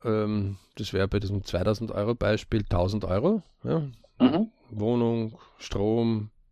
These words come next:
Speaker 1: ja, alles wird einmal weggerechnet. Dann würden ja tausend Euro überbleiben.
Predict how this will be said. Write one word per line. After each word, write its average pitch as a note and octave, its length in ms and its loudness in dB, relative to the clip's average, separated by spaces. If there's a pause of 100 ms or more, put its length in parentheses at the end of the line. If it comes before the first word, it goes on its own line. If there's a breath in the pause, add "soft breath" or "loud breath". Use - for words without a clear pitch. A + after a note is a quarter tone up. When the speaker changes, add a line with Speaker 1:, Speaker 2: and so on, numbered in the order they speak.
(100)
Speaker 1:
ja, C#3 180 -2
alles B2 340 0 (480 soft breath)
wird A2 100 -2
einmal G2+ 140 0
weggerechnet. C#3+ 500 2 (800 soft breath)
Dann A#2 140 2
würden D3+ 180 6
ja C3 80 6
tausend G#2 360 2
Euro G2 200 2
überbleiben. G2+ 420 -2